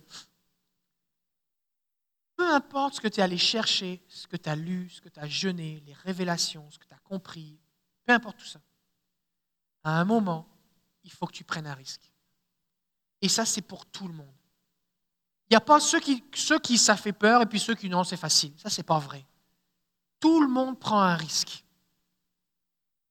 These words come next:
Tout le monde. Ça vous encourage, hein ?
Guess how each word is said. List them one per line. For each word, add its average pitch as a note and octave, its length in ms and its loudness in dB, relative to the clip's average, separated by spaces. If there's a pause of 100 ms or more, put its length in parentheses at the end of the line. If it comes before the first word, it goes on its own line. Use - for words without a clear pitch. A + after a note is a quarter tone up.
(180)
Tout D4+ 120 4
le B3+ 60 4
monde. E3 200 -4 (2250)
Ça F3 60 -6
vous E3+ 140 -8
encourage, F#3 380 2
hein ? C4+ 120 0